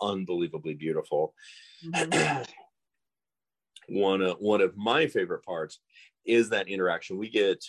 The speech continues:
Speaker 1: some of the most amazing, uh, input and personal family stories, experiences, leads, research,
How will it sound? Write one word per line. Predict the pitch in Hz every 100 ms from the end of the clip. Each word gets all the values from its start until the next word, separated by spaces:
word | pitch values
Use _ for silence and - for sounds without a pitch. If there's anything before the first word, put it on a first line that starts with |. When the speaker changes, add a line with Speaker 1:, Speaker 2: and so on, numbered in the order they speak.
| - -
Speaker 1:
some | - 110
of | 101
the |
most | 90 80 92
amazing, | 90 104 104 82 80 85 _ _ _ _
uh, | 87 87 85 82 -
input | 131 151 165 98 80 78 - - - - _
and | - 92 90 87 -
personal | 120 120 95
family | - 110 101
stories, | 92 - 95 92 92 87 - _ _ _ _ -
experiences, | 95 - 117 107 101 92 - 95 90 87 - - _ _ 95
leads, | 101 107 107 101 95 - - -
research, | 101 110 113 117 104 101 - -